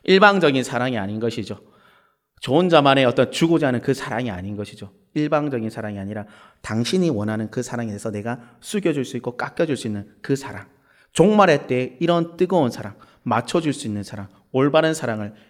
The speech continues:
해야 한다는 것입니다. 그런데 종말의 이 시대에 하나님이 아닌 다른 곳, 그리스도의 빛이 없는 다른 곳에선 어떤 현상이 일어나는고 하니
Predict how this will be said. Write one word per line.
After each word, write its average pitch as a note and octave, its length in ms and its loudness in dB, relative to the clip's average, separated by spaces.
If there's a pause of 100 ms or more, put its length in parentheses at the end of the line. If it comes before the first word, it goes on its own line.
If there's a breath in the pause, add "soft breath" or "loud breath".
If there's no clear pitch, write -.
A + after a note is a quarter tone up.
(160 soft breath)
해야 A2 320 0 (120)
한다는 G2+ 540 -8
것입니다. F#2+ 460 -10 (540 soft breath)
그런데 C3 760 4
종말의 G3 500 4
이 F3 80 0
시대에 A#2+ 560 -4 (200 loud breath)
하나님이 A3 480 6
아닌 B2 280 2
다른 B2 300 -4
곳, G#2+ 300 -8 (240 soft breath)
그리스도의 G3 460 4
빛이 F#3 320 0
없는 D#3 340 2
다른 C#3 260 -2
곳에선 D#3+ 400 2
어떤 B2+ 360 2
현상이 D#3+ 400 2
일어나는고 C#3+ 540 0
하니 C#3 520 -2